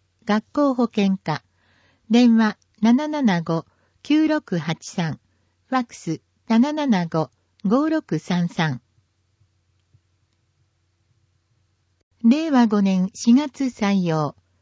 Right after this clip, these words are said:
公立保育所の会計年度任用職員、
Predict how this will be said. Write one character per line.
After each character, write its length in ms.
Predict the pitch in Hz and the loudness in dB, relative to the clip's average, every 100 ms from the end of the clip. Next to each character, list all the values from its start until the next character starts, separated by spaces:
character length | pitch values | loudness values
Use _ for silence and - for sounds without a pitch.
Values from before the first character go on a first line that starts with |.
| _ _ _ _ | _ _ _ _
公 200 | - 311 | -2 0
立 320 | 311 294 - 262 | 0 -2 -4 -2
保 160 | 269 | -2
育 180 | 262 - | -2 -8
所 220 | - 233 | -2 0
の 240 | 175 160 - _ _ _ | 0 -2 -6 _ _ _
会 220 | 254 285 | -4 -4
計 240 | - 277 254 | -2 2 4
年 240 | 254 220 | 4 4
度 100 | 190 | 2
任 300 | 190 233 262 | 4 4 6
用 180 | 240 226 | 4 4
職 340 | - 202 220 | 0 -4 -2
員、 280 | 170 131 127 | -2 0 -2